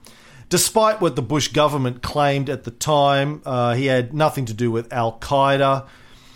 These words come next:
The day after nine eleven, Bush went into the Situation Room and asked the co-, counterterrorism expert,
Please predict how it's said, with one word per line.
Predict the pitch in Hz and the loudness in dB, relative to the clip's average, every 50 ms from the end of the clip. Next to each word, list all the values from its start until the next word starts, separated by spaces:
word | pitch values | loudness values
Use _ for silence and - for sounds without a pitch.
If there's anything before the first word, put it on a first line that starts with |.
| - - - - - - | -20 -20 -20 -20 -6 -2
The | - 185 | -2 0
day | 170 - 320 339 320 | 2 4 4 4 4
after | 262 254 285 277 277 - 202 | 4 4 2 2 0 0 2
nine | 180 180 185 185 175 | 2 4 4 4 4
eleven, | 156 143 139 165 196 185 135 127 113 110 123 - | 2 2 4 2 2 2 2 0 -2 -4 -6 -8
Bush | - 127 120 160 196 202 - - - - - | -8 -2 0 2 2 2 2 -2 -4 -6 -8
went | 185 160 135 151 143 143 147 - | -6 -2 0 2 2 0 0 -2
into | 160 - 156 - 151 | -2 -2 0 -2 -2
the | 123 123 | -2 -2
Situation | - - 160 160 - 139 120 123 135 165 165 - 143 120 117 | -2 -2 -2 -2 0 0 2 2 2 2 2 0 -2 -2 -2
Room | 110 107 104 101 101 104 113 - | -2 -4 -4 -6 -6 -8 -8 -6
and | 147 139 131 | -4 -2 2
asked | 131 135 135 135 135 127 - - - - 147 131 | 2 4 4 4 2 2 -2 -6 -8 -12 -6 -2
the | 131 127 123 123 120 120 120 120 120 120 123 131 - - - | 0 0 0 0 0 0 0 0 0 0 -2 -4 -6 -10 -10
co-, | - 151 160 180 175 - | -6 -2 0 0 -2 -2
counterterrorism | - - 180 175 156 135 120 - - 185 214 185 156 143 123 123 120 117 | -2 0 2 2 2 0 -2 0 2 2 4 4 2 2 0 0 0 -2
expert, | 117 113 - - - 110 107 107 135 - | -2 -2 -4 -6 -4 -4 -2 -2 -4 -4